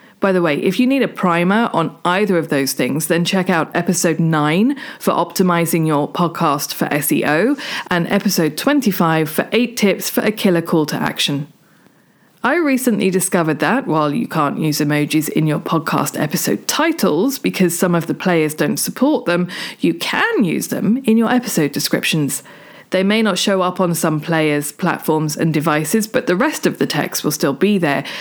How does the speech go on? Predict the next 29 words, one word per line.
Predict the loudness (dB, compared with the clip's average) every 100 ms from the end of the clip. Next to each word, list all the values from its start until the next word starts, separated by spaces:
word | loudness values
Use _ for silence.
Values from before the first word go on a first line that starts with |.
| -4
and | 0 2
emojis | 2 2 2 2 2 0 0
are | 0 0
a |
great | -2 0 2 2 0
way | 0 0 0
to | -2
add | -2 -2 0
interest | 0 2 2 0 -2
and | -4 -2
personality | -2 -2 0 2 2 2 2 0
to | 0 0
your | 0
podcast | -2 -2 0 -2 -2
episode | -4 -2 -4 -2
descriptions. | -4 -2 -2 0 -2 -2 -6 -12 -18 -20 -20 -10
Unfortunately, | -6 -6 -2 -2 0 0 0 0 0 -2 -10 -18 -20 -4
using | 0 2 2
them | 2 2
in | 2
your | 2 0
podcast | 0 -2 0 -2 -2
episode | -2 -2 -2 -2
titles | -2 0 2 0 0 -4 -12 -12
seems | -2 0 0 0
to | 2
make | 2 2
the | 0 0 2
entire | 0 0 -2 0 0 0 -2